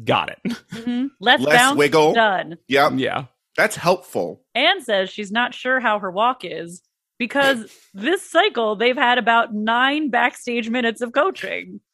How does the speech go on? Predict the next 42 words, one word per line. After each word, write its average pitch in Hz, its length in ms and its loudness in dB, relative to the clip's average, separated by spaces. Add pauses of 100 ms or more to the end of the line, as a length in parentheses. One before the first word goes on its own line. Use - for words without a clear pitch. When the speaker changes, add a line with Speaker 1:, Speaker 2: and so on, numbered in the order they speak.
(180)
Speaker 2:
So 392 180 0
how 415 140 6
would 440 120 2
she 415 140 0
know? 277 460 0 (180)
Speaker 3:
Also, 170 420 2
they 160 200 2
Speaker 1:
I 160 340 2
know 196 60 4
Speaker 3:
walked 233 100 4
Speaker 1:
it's 254 80 4
Speaker 3:
on 180 100 6
Speaker 1:
not 143 160 4
good 139 160 4
on 139 140 6
a 127 80 2
conveyor 139 460 0
belt. 127 400 -2 (140)
<laughs> - 180 0
Speaker 3:
nor 175 480 6 (280)
four 185 360 2
stories 143 420 0
high 139 400 -4 (240)
on 175 160 2
a 160 100 2
bouncing 180 760 0
<laughs> - 0 -
platform. 151 720 0 (200)
Also, 214 400 2 (160)
because 302 240 -4
now 392 100 -6
I'm 466 140 -10
thinking 185 240 -12
about 220 220 -6
it, 254 120 -4 (280)
not - 180 -6
only 170 240 -2
was 156 200 -4
that 131 140 0
four 135 200 -4
stories 131 280 -6
high, 127 300 -4